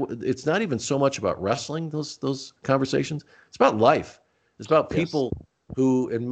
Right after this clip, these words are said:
Speaker 1: man-, many cases, you know, a lot about these wrestlers, they come from very humble beginnings, you know.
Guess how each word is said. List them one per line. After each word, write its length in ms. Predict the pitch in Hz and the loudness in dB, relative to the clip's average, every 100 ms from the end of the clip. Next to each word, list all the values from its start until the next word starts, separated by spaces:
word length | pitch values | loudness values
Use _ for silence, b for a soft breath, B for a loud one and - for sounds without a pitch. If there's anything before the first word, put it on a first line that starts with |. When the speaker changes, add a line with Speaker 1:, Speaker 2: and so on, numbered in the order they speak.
| 147 | 0
Speaker 1:
man-, 220 | 156 160 139 | 2 2 2
many 220 | 156 156 | 2 2
cases, 600 | - 135 135 147 139 - _ _ _ _ - | 2 2 2 -4 -6 -12 _ _ _ _ -8
you 120 | 123 | -2
know, 120 | 135 | 2
a 40 | 123 | 4
lot 180 | 127 131 | 6 4
about 240 | 127 123 | 4 2
these 180 | 123 120 | -2 0
wrestlers, 440 | 120 135 120 107 | 0 0 -4 -2
they 120 | 135 | -2
come 220 | 165 208 254 | -4 -6 -6
from 420 | - 104 95 78 | -4 -4 -6 -4
very 260 | 107 196 117 | 0 0 2
humble 320 | 120 147 113 | 2 2 0
beginnings, 800 | 90 78 - 101 120 73 - - | -2 -6 -6 -2 -2 -4 -10 -8
you 80 | 95 | -4
know. 320 | 92 104 | -2 -4